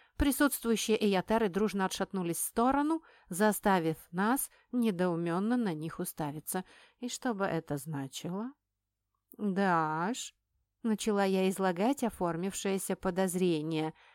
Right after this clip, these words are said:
когда подруга, неожиданно успокоившись, заявила: «Так, чего-то мы тут действительно все разволновались. А я лично кушать хочу. Непростое это дело — быть дознавателем.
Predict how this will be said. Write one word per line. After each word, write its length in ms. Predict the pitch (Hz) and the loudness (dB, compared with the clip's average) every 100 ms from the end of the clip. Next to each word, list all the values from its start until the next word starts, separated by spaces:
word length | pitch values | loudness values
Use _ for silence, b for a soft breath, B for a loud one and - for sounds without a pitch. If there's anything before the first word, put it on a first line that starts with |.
| b | b
когда 280 | 247 185 196 | -4 0 2
подруга, 460 | 175 165 277 294 | 2 2 2 4
неожиданно 600 | 277 220 165 180 170 185 | 4 4 2 0 0 0
успокоившись, 960 | 180 - 202 - 160 160 156 - 254 - b b b | -2 0 -2 0 2 2 0 -2 -4 -4 b b b
заявила: 760 | 196 247 226 202 165 143 160 - _ _ _ _ _ _ _ | 4 6 6 4 2 0 -2 -6 _ _ _ _ _ _ _
«Так, 340 | 208 - - - _ - _ | 6 6 -2 -12 _ -20 _
чего-то 360 | - 359 403 349 | 2 4 6 6
мы 120 | 359 | 6
тут 200 | 330 226 | 4 4
действительно 640 | 220 - 262 294 285 254 | 2 2 0 2 2 2
все 220 | 240 - 233 | 2 2 4
разволновались. 920 | 208 185 190 180 156 147 151 - - _ _ _ _ - | 4 4 2 2 0 0 -2 -6 -14 _ _ _ _ 4
А 120 | 285 | 8
я 160 | 415 | 8
лично 360 | 403 403 - 330 | 8 6 4 0
кушать 400 | - 214 - 208 | 2 -2 0 2
хочу. 420 | 202 202 208 196 - _ - | 2 4 2 2 -2 _ -2
Непростое 640 | 349 247 233 226 240 208 | 0 6 6 8 4 4
это 180 | 190 190 | 2 0
дело — 380 | 170 175 170 175 | 2 2 2 0
быть 240 | - 190 165 | -2 -2 0
дознавателем. 760 | 185 180 190 160 - 165 165 | 0 2 0 0 -2 -4 -6